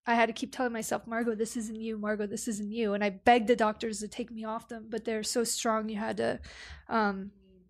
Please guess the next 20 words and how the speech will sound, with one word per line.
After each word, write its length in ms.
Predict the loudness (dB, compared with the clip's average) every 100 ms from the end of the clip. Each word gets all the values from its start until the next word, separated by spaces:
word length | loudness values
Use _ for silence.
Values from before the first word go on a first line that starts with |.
| _ -10 2
yeah. 360 | 8 8 6 0 -20 -20 -18 6
But 380 | 8 8 6 0 _ _ _ _ _ _ _ -18 -4 4
during 280 | 6 6
that 200 | 2 0
time, 400 | 0 6 6 6
I 80 | 2
was 180 | 0 0
able, 440 | 0 2 0 0 0
you 100 | 0
know, 140 | 4
there 120 | 4
were 60 | 4
a 40 |
lot 200 | 6 6
of 80 | 6
things 260 | 4 4 6
I 80 | 4
was 100 | 6
able 240 | 4 2
to 160 | -2